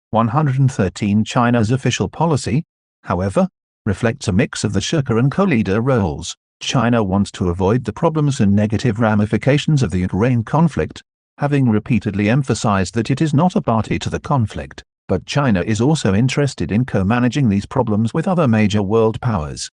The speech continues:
Conclusion: China's reaction to the Ukraine war has significant implications for the global order.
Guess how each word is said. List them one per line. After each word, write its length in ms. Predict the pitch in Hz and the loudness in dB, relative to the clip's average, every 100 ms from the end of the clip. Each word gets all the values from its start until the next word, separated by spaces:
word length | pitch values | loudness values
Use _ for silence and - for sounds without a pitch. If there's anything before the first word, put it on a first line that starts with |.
| _ - | _ -6
Conclusion: 600 | 107 101 214 139 104 98 | -4 2 2 4 2 -2
China's 520 | - 120 101 110 - | -2 0 2 0 0
reaction 460 | 104 147 151 - 127 | 0 0 0 0 0
to 80 | |
the 100 | 135 | 0
Ukraine 500 | 147 139 156 143 85 | 0 0 0 0 0
war 360 | 92 147 98 147 | 2 2 2 0
has 160 | 98 90 | 0 -2
significant 600 | 127 139 120 107 92 85 | 0 0 0 -2 -4 -2
implications 680 | 85 - - 101 95 107 | -4 -4 -2 -2 0 -2
for 120 | - 101 | -2 -4
the 80 | |
global 440 | 90 127 143 147 139 | -2 0 2 0 -2
order. 380 | 120 87 67 | -2 -2 -4